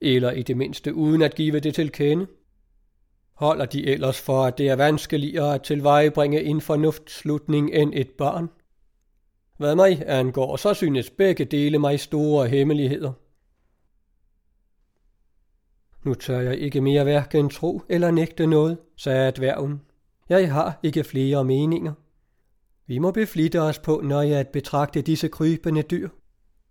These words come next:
og derefter kan vi ræsonnere derover."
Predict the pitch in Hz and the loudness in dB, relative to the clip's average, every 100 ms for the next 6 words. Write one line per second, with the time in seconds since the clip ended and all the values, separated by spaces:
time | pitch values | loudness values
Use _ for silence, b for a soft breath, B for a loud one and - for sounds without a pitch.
0 | _ - 214 202 131 127 - 127 - 123 | _ 2 2 4 2 0 -2 -4 -4 -6
1 | 143 139 151 147 139 139 147 147 151 151 | -4 -4 -2 -2 0 -2 0 0 0 -4
2 | 143 135 135 147 | -2 -2 -2 -4